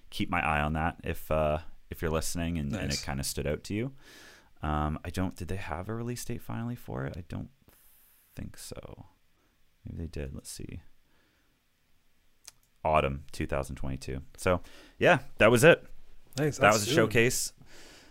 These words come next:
Speaker 1: Um, fuck, Resident Evil four, man. Uh, that cannot come sooner. Like, I want that right now.
Speaker 2: Right? It's gonna be so good. But, like, hey, take your time, you know?
Speaker 1: Yeah, for
Speaker 2: 'Cause, like,
Speaker 1: real.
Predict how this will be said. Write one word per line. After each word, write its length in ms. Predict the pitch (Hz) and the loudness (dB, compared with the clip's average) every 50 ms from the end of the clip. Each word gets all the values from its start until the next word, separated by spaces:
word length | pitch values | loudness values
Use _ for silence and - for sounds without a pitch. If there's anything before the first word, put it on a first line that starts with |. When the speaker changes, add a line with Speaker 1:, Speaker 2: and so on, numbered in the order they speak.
| - - - - - | -20 -20 -20 -6 -2
Speaker 1:
Um, 480 | 95 98 95 95 101 101 95 95 92 - - | 0 2 4 4 2 2 0 -2 -4 -6 -8
fuck, 340 | - - - - - - - | -8 -4 -2 0 0 0 0
Resident 260 | 92 92 - 101 95 90 | 0 0 -2 -2 -2 -2
Evil 120 | 87 87 | -4 -4
four, 300 | - - - 82 85 87 | -2 -2 -2 0 0 0
man. 360 | 85 85 85 85 85 87 85 - - - - - | 0 2 0 0 0 -2 -4 -6 -8 -10 -6 -2
Uh, 100 | 80 82 | 0 2
that 200 | 85 90 95 - | 4 4 4 2
cannot 320 | - - 87 80 76 76 - | 2 -2 -2 -2 -2 -4 -6
come 180 | - 90 78 73 | -6 -6 -6 -4
sooner. 440 | - - 80 80 87 92 80 78 - - - | -6 -4 -4 -2 -2 -2 -4 -4 -6 -6 -4
Like, 320 | 78 76 76 - - - - | -2 -2 -4 -4 -8 -10 -8
I 80 | 80 | -6
want 240 | 78 78 80 78 - | -4 -2 -4 -4 -4
that 180 | - 76 71 - | -6 -6 -6 -4
right 200 | 78 73 73 - | -4 -6 -6 -6
now. 300 | 73 73 76 78 76 - - _ - - - - - - - - - - - - - - | -6 -6 -6 -6 -6 -8 -12 _ -20 -20 -20 -20 -20 -20 -20 -20 -20 -20 -20 -20 -16 -12
Speaker 2:
Right? 200 | 101 101 104 120 135 | -10 -8 -6 -6 -8
It's 160 | 131 - - | -8 -12 -10
gonna 100 | - 113 | -10 -8
be 60 | 110 | -6
so 240 | 104 - - 92 90 | -6 -6 -8 -8 -8
good. 300 | 90 87 85 85 92 - - - - - - - _ _ _ _ - - - | -10 -8 -8 -8 -10 -10 -14 -20 -20 -20 -20 -20 _ _ _ _ -20 -4 2
But, 100 | - 156 | 6 8
like, 140 | 160 160 - | 10 10 10
hey, 320 | 139 156 156 139 117 101 - _ _ | 8 8 6 6 4 0 -6 _ _
take 180 | - 143 127 107 | -6 -6 -6 -4
your 60 | 107 | -6
time, 340 | - - 107 107 101 98 90 - _ _ _ _ _ _ _ | -8 -8 -10 -10 -10 -12 -14 -16 _ _ _ _ _ _ _
you 80 | - 104 | -10 -8
know? 240 | 95 92 104 127 - _ _ | -6 -6 -8 -8 -10 _ _
Speaker 1:
Yeah, 180 | - 67 64 65 | -10 -10 -8 -8
for 60 | - - | 0 2
Speaker 2:
'Cause, 140 | 160 143 156 | 6 8 8
like, 120 | 165 156 | 8 8
Speaker 1:
real. 140 | - - | 8 4